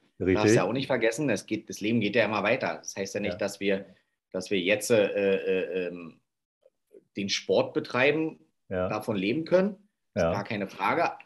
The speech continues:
Speaker 2: Aber es gibt ja immer noch ein Leben nach dem Sport, ne? Und das
Speaker 1: So ist
Speaker 2: ist halt
Speaker 1: es.
Speaker 2: auch sehr, sehr wichtig. Und deswegen ist es halt auch, wie du gerade schon, äh, äh, sagtest, eine wichtige Sache, dass man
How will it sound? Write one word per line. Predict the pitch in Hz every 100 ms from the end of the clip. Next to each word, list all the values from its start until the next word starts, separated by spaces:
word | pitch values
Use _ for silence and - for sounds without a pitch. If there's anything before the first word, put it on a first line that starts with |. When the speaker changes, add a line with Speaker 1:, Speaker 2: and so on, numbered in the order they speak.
| _
Speaker 2:
Aber | 98 120 135 113
es | -
gibt | 104 113
ja | 98
immer | 117
noch | 117 110 110 _ _ _ _ _ 120
ein | 120 - _ _ _
Leben | 110 107 113
nach | 107 156 190
dem | 165 123
Sport, | - - 82 -
ne? | 78 92 117 _ _ _ -
Und | 85
das | 107
Speaker 1:
So |
ist | 95
Speaker 2:
ist | 107
halt | 107
Speaker 1:
es. |
Speaker 2:
auch | 113 92
sehr, | 92 101
sehr | 104 104
wichtig. | 139 - 80 - - _ _ _
Und | 78 80
deswegen | 98 101 - 110 123
ist | 113 107
es | 127 - - -
halt | 120 117
auch, | 127 107 -
wie | 98 139
du | 107
gerade | 92 - 107
schon, | - 92 95
äh, | - 95 90
äh, | - 82 82 - 95
sagtest, | 87 127 - 95 117 - - _ _ _ _
eine | 95 95
wichtige | 110 117 104
Sache, | 90 110 123
dass | 107 107
man | 107 101